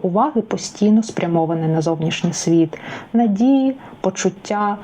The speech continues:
та думки інших людей. Коли десь там більш пріоритетно, ніж тут, рано чи пізно це дається в знаки. Саме тому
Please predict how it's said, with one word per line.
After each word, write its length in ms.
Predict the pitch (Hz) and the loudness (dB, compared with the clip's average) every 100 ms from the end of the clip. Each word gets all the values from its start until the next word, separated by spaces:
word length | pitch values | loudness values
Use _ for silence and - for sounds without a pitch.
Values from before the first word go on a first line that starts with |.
| - - | -16 -6
та 100 | 175 | -2
думки 580 | 160 160 156 - 196 202 - | 0 0 0 2 2 0 0
інших 440 | 160 156 - - | 0 0 -4 -2
людей. 480 | 165 151 165 160 156 - - - | 0 0 0 0 -2 -8 -20 -6
Коли 300 | 220 226 240 | 0 2 2
десь 360 | 185 170 - | 0 -2 -2
там 440 | - 226 214 156 160 - - | -2 -2 -2 -2 -4 -6 -10
більш 320 | 165 202 196 - | 0 2 2 0
пріоритетно, 840 | 180 165 170 180 - 160 156 151 | -2 0 2 0 -2 -4 0 0
ніж 300 | 147 143 - | 2 0 -4
тут, 380 | - 285 226 - - - - | -2 0 -2 -8 -16 -16 -6
рано 340 | 196 185 175 170 | -2 0 0 -2
чи 160 | - | -2
пізно 440 | - 208 240 247 262 | -2 0 0 2 0
це 120 | - | 0
дається 500 | 160 160 160 160 - | 0 2 2 2 -2
в 40 | 151 | -2
знаки. 540 | 160 165 - 160 156 - - - - | -2 -2 0 0 -2 -6 -18 -18 -16
Саме 360 | - 311 294 247 | -6 -2 0 0
тому 520 | 240 202 190 170 151 | 0 2 2 2 -2